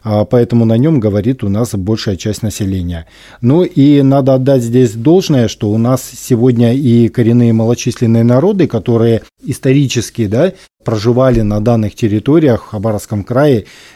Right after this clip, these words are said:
а, сегодня из числа коренных малочисленных народов, а, проживает двадцать одна тысяча триста девяносто пять человек, которые относятся,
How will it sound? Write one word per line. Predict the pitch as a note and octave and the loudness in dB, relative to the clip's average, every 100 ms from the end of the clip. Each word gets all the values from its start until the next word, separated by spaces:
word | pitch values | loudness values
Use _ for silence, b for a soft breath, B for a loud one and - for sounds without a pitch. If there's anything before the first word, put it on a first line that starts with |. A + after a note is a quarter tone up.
| - | -6
а, | G#2 G2+ | -4 -4
сегодня | - B2 C3 C3+ B2 A#2+ | -2 0 2 2 2 0
из | - B2+ B2 - D#3 | 0 -2 -2 -4 -10
числа | - B2 C3+ B2+ | -6 -4 0 -2
коренных | - A2 A2 B2 D#3+ | 0 0 2 2 0
малочисленных | C#3+ A#2 A2 A2+ - G2+ G2+ - | 0 -2 -2 -4 -4 -6 -4 -4
народов, | G#2 G#2+ F#2+ E2+ _ B B B | -4 -2 -4 -8 _ B B B
а, | A2 G#2 | -4 -2
проживает | - A2 B2+ C3+ B2+ A#2 - | -2 -2 2 2 2 0 -6
двадцать | G#2 G#2+ B2+ - G#2+ | -6 -2 -2 -2 -2
одна | A2+ A2+ C3 B2 | -2 -2 0 0
тысяча | A#2 B2+ A#2+ G2+ A2 | 2 -2 -2 -4 -6
триста | - A#2 - A2 | -4 -4 -4 -6
девяносто | G#2+ A2+ A2 - | -2 -2 -4 -6
пять | G2+ A#2 G2 | -4 -4 -4
человек, | A#2 G#2+ A2+ F#3 F#3 | -2 0 2 0 0
которые | A2 G#2+ G#2 | -4 -2 -2
относятся, | G#2 A2+ F#2+ G2 - G2+ | -2 -4 -4 -8 -4 -6